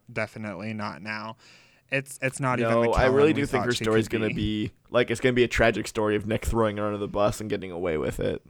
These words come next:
Speaker 1: Yeah, I think she might fit into our surprise.
Speaker 2: I think so,
Speaker 1: It's
Speaker 2: too. I
Speaker 1: a
Speaker 2: really do think
Speaker 1: Gabby
Speaker 2: that
Speaker 1: Boot pre-merge.
Speaker 2: there's a good chance that Chri-,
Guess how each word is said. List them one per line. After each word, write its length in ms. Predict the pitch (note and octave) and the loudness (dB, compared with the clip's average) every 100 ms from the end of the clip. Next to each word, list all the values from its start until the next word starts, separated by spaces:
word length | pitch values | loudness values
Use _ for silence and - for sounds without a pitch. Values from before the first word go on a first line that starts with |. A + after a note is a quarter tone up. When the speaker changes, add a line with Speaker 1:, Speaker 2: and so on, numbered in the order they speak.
| - _ _ - | -20 _ _ -12
Speaker 1:
Yeah, 220 | B2 A2+ | -6 -6
I 140 | G#2+ B2+ | -4 -6
think 460 | - C3+ B2 - | -2 -2 -4 -8
she 240 | - C3 B2 | -8 -4 -2
might 280 | A#2+ A2+ - | -2 -4 -6
fit 180 | B2 | -8
into 400 | A#2 A2+ A2+ B2+ | -6 -8 -10 -8
our 440 | A2+ G#2+ G#2+ G#2+ A2 - _ | -6 -6 -6 -8 -12 -18 _
surprise. 760 | - A#2 - A#2 G#2+ G#2+ G#2+ | -16 -14 -6 -2 0 -2 2
Speaker 2:
I 120 | A#2+ B2+ | 4 4
think 220 | A#2+ A#2 | 4 0
so, 120 | A2+ | -2
Speaker 1:
It's 80 | G#2+ | 0
Speaker 2:
too. 140 | G#2+ | 0
I 100 | G#2+ | 2
Speaker 1:
a 40 | A2 | 2
Speaker 2:
really 180 | A2+ | 2
do 120 | A2 A2 | 0 -2
think 120 | G#2+ | -2
Speaker 1:
Gabby 180 | G#2 A2 | -2 -2
Speaker 2:
that 120 | C3 | -2
Speaker 1:
Boot 220 | G#2+ G2+ | -4 -8
pre-merge. 300 | - A2+ A2 | -12 -10 0
Speaker 2:
there's 160 | B2+ A#2+ | 2 2
a 40 | |
good 180 | G#2 A#2 | 2 2
chance 340 | - A2 A2 | 2 0 0
that 280 | - G#2+ - | 0 0 0
Chri-, 320 | - G#2+ G2+ | -2 -2 -2